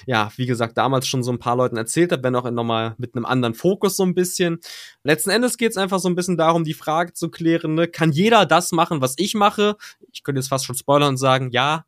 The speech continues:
kann jeder, deswegen <laughs> reden wir ja da letzten Endes auch genau drüber und möchte einfach so ein bisschen dann aus meiner Erfahrung berichten, was ich jetzt aus, wie gesagt, <laughs> mittlerweile elf Jahren YouTube weiß,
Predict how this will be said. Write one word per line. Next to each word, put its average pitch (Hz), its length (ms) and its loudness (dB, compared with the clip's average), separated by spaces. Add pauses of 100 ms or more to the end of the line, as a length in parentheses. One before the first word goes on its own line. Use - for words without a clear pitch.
kann 147 180 0
jeder, 180 320 4
deswegen 139 360 4
<laughs> - 0 -
reden 151 260 4
wir 123 60 6
ja 120 60 6
da 120 60 6
letzten 120 280 2
Endes 123 240 0
auch 131 140 2
genau 123 280 4
drüber 147 440 2 (380)
und 135 600 0
möchte 151 320 2
einfach 156 260 0
so - 80 -4
ein 156 80 0
bisschen 156 240 -4
dann 143 240 0
aus 135 160 -2
meiner 147 240 2
Erfahrung 143 560 2
berichten, 147 500 -4
was 135 140 -4
ich 151 140 -4
jetzt 160 260 0
aus, 135 300 0
wie 139 80 0
gesagt, 139 380 0
<laughs> - 40 -20
mittlerweile 131 480 0
elf 143 280 2
Jahren 143 260 2
YouTube 143 380 -2
weiß, 143 420 2